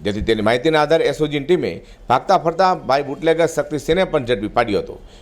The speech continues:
બંનેનો કબજો સલબતપુરા પોલીસને સોંપતા વધુ તપાસ સલબતપુરા પોલીસે હાથ ધરી છે.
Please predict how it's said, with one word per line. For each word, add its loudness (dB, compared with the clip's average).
બંનેનો 2
કબજો 0
સલબતપુરા 2
પોલીસને -4
સોંપતા 0
વધુ -2
તપાસ -2
સલબતપુરા -2
પોલીસે 0
હાથ 0
ધરી 2
છે. -10